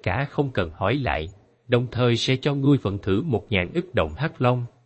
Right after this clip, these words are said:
Ngươi biết định mức phần thưởng này có ý nghĩa gì không?"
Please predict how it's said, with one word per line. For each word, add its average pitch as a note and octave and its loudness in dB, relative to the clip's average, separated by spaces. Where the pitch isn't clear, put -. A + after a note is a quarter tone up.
Ngươi C3 6
biết F#3 2
định G2+ 2
mức F#3 2
phần G2 2
thưởng G#2 2
này F2+ 0
có D3 0
ý E3 2
nghĩa D3 4
gì G#2 -2
không?" B2 0